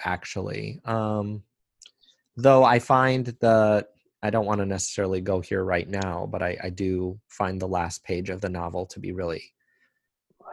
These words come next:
you know, quite, quite difficult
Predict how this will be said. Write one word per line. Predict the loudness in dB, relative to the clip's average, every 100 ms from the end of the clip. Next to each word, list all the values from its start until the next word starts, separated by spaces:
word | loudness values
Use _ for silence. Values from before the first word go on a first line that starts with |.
| -20 -20 _ _ _ _ _ _ _ _ _ _ _ _ _ _ _ _ _
you | -10
know, | -8 -10
quite, | -4 -2 -2 -4 _ _ _ _
quite | -4 -4 -2
difficult | -6 -6 -10 -10 -12